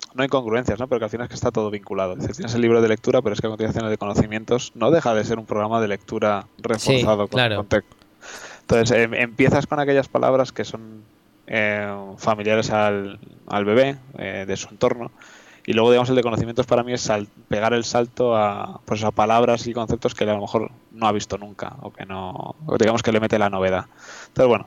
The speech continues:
Speaker 1: dando, sin más, dándole alguna vuelta a esos pensamientos.
Speaker 2: Muy bien, Alex. Bueno, pues yo creo que hasta aquí el, el audio de hoy.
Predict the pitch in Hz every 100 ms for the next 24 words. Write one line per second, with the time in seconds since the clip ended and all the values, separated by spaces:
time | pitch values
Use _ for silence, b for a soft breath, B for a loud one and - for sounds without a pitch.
0 | _ 117 120 117 110 - 131 123 107 -
1 | 113 110 107 101 101 101 101 95 92 -
2 | - - 101 104 202 196 185 - - B
3 | B B B - 185 113 104 104 98 98
4 | - - 139 113 123 139 156 143 143 -
5 | 131 120 143 143 135 127 117 117 107 104
6 | 104 120 120 120 127 123 117 110 117 143
7 | 151 143